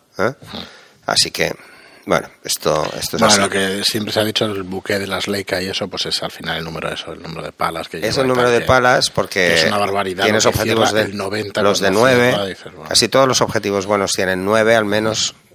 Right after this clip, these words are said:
Speaker 1: nueve palas, es, son muchas palas.
Speaker 2: Ujú.
Speaker 1: Eh, y entonces el efecto del desenfoque es muy limpio.
Speaker 2: Sí, es brutal.
Speaker 1: Y luego también lo fino que sea, lo curvado que sea, dependen muchos más factores.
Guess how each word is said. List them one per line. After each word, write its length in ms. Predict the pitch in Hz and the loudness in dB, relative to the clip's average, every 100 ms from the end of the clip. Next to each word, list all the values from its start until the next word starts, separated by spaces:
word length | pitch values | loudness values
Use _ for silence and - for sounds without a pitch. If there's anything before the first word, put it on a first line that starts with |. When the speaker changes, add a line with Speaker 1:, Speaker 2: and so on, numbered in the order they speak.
| - | -12
Speaker 1:
nueve 300 | 60 87 85 | -2 0 2
palas, 420 | 85 82 85 - | 2 2 2 0
es, 160 | - - | -4 -8
son 160 | - | -6
muchas 360 | 78 80 - - | -4 -4 -4 -2
palas. 440 | - 90 120 - | 2 2 2 -4
Speaker 2:
Ujú. 100 | 82 80 - - - _ _ - | -10 -14 -20 -20 -20 _ _ -2
Speaker 1:
Eh, 460 | 92 90 82 78 76 | 2 4 4 2 0
y 100 | 73 | -2
entonces 340 | 80 76 80 - | -4 -4 -6 -4
el 100 | 80 | -4
efecto 360 | - 85 - | -6 -8 -4
del 120 | 87 | -4
desenfoque 420 | 85 87 87 82 85 | -2 -4 -4 -6 -6
es 80 | |
muy 140 | 92 85 | -4 -2
limpio. 460 | 92 101 101 110 - - | -2 0 -2 -2 -6 -14
Speaker 2:
Sí, 140 | - | -14
es 160 | - 82 | -14 -16
brutal. 300 | - - - - - - - _ - - | -20 -18 -14 -14 -14 -20 -20 _ -18 -8
Speaker 1:
Y 120 | - | -2
luego 240 | 98 113 143 | 4 6 6
también 300 | 147 123 131 | 2 2 2
lo 120 | 101 | 2
fino 340 | - 117 123 | 2 4 4
que 140 | 120 127 | 4 4
sea, 640 | - 127 123 123 123 123 - | 4 6 6 6 6 4 2
lo 180 | 87 | 0
curvado 500 | 87 90 82 98 117 | 0 0 2 4 4
que 100 | 120 | 4
sea, 500 | 127 127 123 120 123 | 2 4 6 6 4
dependen 440 | - 104 123 123 127 | 2 -2 0 0 0
muchos 300 | 120 - 95 | -2 -4 -2
más 140 | 95 | -2
factores. 600 | - 82 - 90 82 - | 0 -2 -2 -2 -2 -8